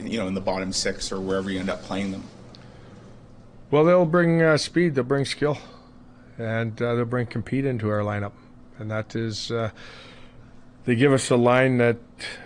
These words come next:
Speaker 2: you can use in, in a capacity to play against the other team's top guys. They give us a responsible line, and, uh, they bring veteran experience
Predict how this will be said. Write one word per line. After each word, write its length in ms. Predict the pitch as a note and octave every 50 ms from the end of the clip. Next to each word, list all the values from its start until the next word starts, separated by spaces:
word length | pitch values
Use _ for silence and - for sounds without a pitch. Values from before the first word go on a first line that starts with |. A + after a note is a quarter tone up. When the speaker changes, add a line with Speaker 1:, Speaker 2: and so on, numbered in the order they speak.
| - -
Speaker 2:
you 200 | D3 B2 A#2+ A2+
can 280 | - - B2 A#2 A#2 A2+
use 920 | A2+ A#2+ B2+ B2+ C3 C3 B2+ B2 A#2+ A#2 A2 G2+ - - - - - - - - - - - - - - - - - - - - - - - - - - - - - - - - -
in, 80 | B2 A#2+
in 500 | A#2 A2+ A#2 B2 C#3+ C#3 B2 A#2 A2+ A2+
a 160 | A2 A2 G#2
capacity 680 | - - G2+ - - A#2 A#2 A#2 A2+ - - A2+ A2 G#2+
to 60 | G#2
play 260 | - - A#2 A2 A2
against 320 | A2 G#2+ A2 G#2+ G#2+ - -
the 80 | A2+
other 140 | G#2+ G#2+ G2+
team's 280 | - - A2+ G#2+ G2+ -
top 260 | - G#2+ G#2 G2+ -
guys. 420 | G#2 G2+ G2 F#2+ - - - - - - - - -
They 100 | - A#2
give 200 | A2 A2+ A2+ G#2+
us 180 | G#2+ - - -
a 180 | A2 G#2 G#2 G#2
responsible 680 | G#2 G2+ - - - A2 A2 A2+ - - - A2 G#2
line, 320 | G#2 G#2 G#2 A#2 C#3+ C#3 - - - - - - - - - - - - - - - -
and, 480 | - G#2+ G#2 G#2+ G#2 G#2 G#2 G2+ G2 -
uh, 500 | G#2+ G#2 G#2 G#2 G#2 G#2 G#2 G#2+ G#2+ G#2 G#2 A#2 B2 C3+ - - - - - - - - -
they 180 | B2+ A#2 A2 G#2+
bring 540 | G#2+ A#2 A#2+ A#2+ A#2+ A#2+ A#2 A#2 A#2 A2+ - - - - - - - - - - - - - - -
veteran 800 | A#2 A2 B2 A#2+ A#2+ A#2+ - - A#2+ A2+ A2+ A2+ A2+ A2 G#2+ G2+ - - - - - - - - - - - - - - - - - - -
experience 800 | - A2+ G2 - - - A#2+ B2+ C3+ A#2+ G2 - - - - -